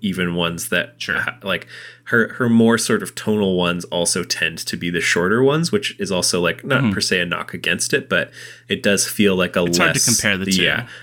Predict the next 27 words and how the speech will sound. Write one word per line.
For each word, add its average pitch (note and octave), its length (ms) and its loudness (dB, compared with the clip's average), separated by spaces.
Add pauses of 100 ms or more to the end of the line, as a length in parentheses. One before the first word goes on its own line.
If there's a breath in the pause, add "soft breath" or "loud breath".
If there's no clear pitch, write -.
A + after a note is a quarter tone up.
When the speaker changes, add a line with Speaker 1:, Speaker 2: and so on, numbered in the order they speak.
(100)
Speaker 1:
Although, A#2+ 380 4
you A2+ 140 0
know, F2 220 0 (260)
I, F2+ 120 0 (120)
I, F#2 360 0
I F#2+ 80 0
did F#2+ 260 0
put, - 420 -2
um, F#2+ 520 0 (800)
uh, F2 560 0
Embroideries F#2 580 0
above E2+ 680 -2 (100)
Persepolis - 640 -2
when F2+ 100 -2
we F2 80 -2
did E2+ 160 -2
Satrapy, A#2+ 580 -2
which E2 180 -2
I F2 80 2
feel E2+ 280 -2
like D#2+ 260 -2
was, E2 340 -2 (960 loud breath)
you F#2 140 -4
know, D#2 200 -6 (200)
a - 40 -4
case - 380 -2
of - 480 -4